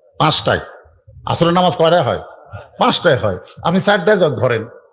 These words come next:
চারটায় যে হাত ধরে বলছেন, "চলো ভাই যাই," উনি তো এমনি খেপে আছে আপনার উপর, নামাজ পড়বি না।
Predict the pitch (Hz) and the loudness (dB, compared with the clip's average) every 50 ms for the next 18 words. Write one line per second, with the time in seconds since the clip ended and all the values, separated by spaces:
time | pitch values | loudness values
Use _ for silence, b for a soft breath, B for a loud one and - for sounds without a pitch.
0 | _ _ _ _ _ _ _ _ - - 180 185 196 - - 233 226 208 208 208 | _ _ _ _ _ _ _ _ -8 -4 -4 -4 -2 -2 0 2 2 4 2 2
1 | 135 170 143 131 151 165 165 160 165 151 160 165 143 - 165 165 170 165 131 131 | 0 -2 -2 0 2 2 2 2 2 0 -2 -4 -2 -2 0 2 2 2 2 2
2 | 143 131 123 135 123 123 - - b b b b b b _ - - - - 214 | 0 0 0 -2 -2 -2 -6 -12 b b b b b b _ -20 -8 -2 2 2
3 | 240 233 - 247 240 240 247 254 247 277 294 226 - - - 226 156 190 170 160 | 2 4 4 4 4 4 4 2 2 0 -2 -2 -2 -2 -2 0 0 0 0 0
4 | 127 110 151 131 110 135 139 135 131 165 190 190 180 160 156 143 - 135 127 117 | 0 0 0 0 2 0 0 2 2 2 2 2 2 2 2 0 0 -2 -2 -2
5 | 113 123 139 151 | -2 -2 -4 -4